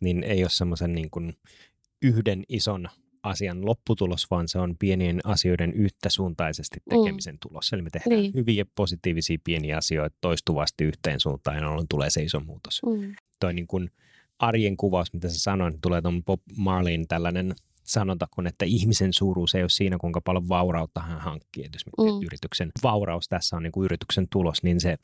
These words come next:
Speaker 1: ihmisen suuruus ei, tai johtajan suuruus ei välttämättä olekaan siinä, että paljonko y-,
Speaker 2: Mm.
Speaker 1: yritys liikevaihdollisesti kasvaa, vaan se on se, että, ö, eletään ja tehdään rehellisyyden nimissä ja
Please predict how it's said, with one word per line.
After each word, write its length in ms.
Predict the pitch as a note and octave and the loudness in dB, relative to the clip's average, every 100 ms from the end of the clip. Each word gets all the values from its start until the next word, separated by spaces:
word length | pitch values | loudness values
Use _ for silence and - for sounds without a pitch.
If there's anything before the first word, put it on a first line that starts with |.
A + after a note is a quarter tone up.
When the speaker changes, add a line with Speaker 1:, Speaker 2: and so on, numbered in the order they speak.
| - - - | -12 -8 0
Speaker 1:
ihmisen 340 | F#2 F#2+ F2+ | 2 2 2
suuruus 400 | - F#2+ F#2 F2 | 4 4 2 2
ei, 160 | F#2 F2 | 0 0
tai 180 | F#2+ G2 | 2 2
johtajan 380 | G#2+ - F#2 F2+ | 2 2 0 0
suuruus 380 | F#2 F2+ E2+ | -2 -2 0
ei 80 | F#2+ | 0
välttämättä 420 | F#2+ F#2+ F2+ - E2+ | 0 0 -4 -4 -6
olekaan 260 | - F#2+ | -2 0
siinä, 240 | G#2 F#2+ E2 | 2 0 0
että 100 | - | -2
paljonko 380 | D#2+ D#2 - E2 - _ _ - | -4 -2 -4 -6 -6 _ _ -2
y-, 40 | G#2 | 2
Speaker 2:
Mm. 300 | F#2+ F2+ F#2 | 2 0 0
Speaker 1:
yritys 400 | F#2+ F2 - - _ - F#3+ D3 G#3+ | 0 0 -2 -4 _ -8 -2 -2 0
liikevaihdollisesti 960 | C#3+ B2 G#2 G2+ F#2 F2+ F2+ F2+ F2 - | 2 4 2 0 0 0 -2 -4 -8 -4
kasvaa, 440 | F2 F2+ - F2 | -2 0 2 2
vaan 180 | E2+ E2+ | 2 0
se 100 | - | 0
on 120 | F2 | -2
se, 140 | - F#2 | 0 0
että, 260 | - F#2 - - - _ _ - | 0 -4 -4 -10 -20 _ _ -2
ö, 140 | F#2+ - | 0 0
eletään 360 | G#2+ G2 - F#2 | 0 0 0 0
ja 80 | F2+ | 0
tehdään 460 | F#2+ F2 F2+ F2 - _ _ - | -2 -2 -2 -4 -8 _ _ 0
rehellisyyden 480 | G#2 G2 F2 F2 E2+ | 2 2 0 0 0
nimissä 440 | F2+ E2+ - F2+ | 2 2 0 0
ja 220 | E2+ E2+ | 0 0